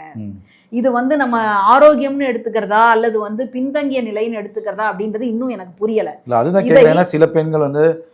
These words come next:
Speaker 1: அ, புடவை கட்டி, அ, வீடியோக்கள் போட்டு சில லைக்ஸ், கமெண்ட்ஸ் வாங்க முடியும். சில, சில பேர் வந்து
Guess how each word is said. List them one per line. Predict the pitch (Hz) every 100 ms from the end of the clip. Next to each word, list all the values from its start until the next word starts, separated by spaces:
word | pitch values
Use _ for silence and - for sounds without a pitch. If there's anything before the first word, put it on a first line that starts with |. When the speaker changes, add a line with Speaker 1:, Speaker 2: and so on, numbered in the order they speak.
| _ -
Speaker 1:
அ, | 123 127 123 123 117
புடவை | - 139 156 160
கட்டி, | 151 143 - 170 175 175 131
அ, | 123
வீடியோக்கள் | 131 139 135 127
போட்டு | 117 117 110 151 165
சில | - 135
லைக்ஸ், | 123 127 123 127
கமெண்ட்ஸ் | 120 117 117 113
வாங்க | 104
முடியும். | 107 123 -
சில, | 156 156 151
சில | - 156 156
பேர் | 156 170
வந்து | 156 135 139 180